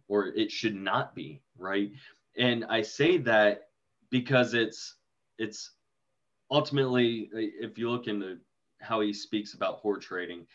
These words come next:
it's, "I give you money and you show me something," or, I'll do this in return if you do this. And that's where, you know, the, the whore trading or love trading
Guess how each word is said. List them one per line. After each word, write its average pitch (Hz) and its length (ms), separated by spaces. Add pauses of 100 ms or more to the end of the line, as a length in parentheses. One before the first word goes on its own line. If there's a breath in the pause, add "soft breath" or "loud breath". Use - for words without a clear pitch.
(160 soft breath)
it's, 104 180
"I 110 120
give 127 220
you 123 100
money 110 500
and 104 140
you 110 160
show 107 340
me 95 140
something," - 560 (460)
or, 113 460 (360 loud breath)
I'll 135 180
do 131 320
this 127 720 (680)
in 127 160
return 120 560
if 104 200
you 110 120
do 104 200
this. - 560 (160)
And 104 180
that's 110 240
where, 107 540
you 107 160
know, 98 80
the, 98 360 (260)
the 101 80
whore 104 260
trading 92 380
or 95 380
love 107 300
trading 87 520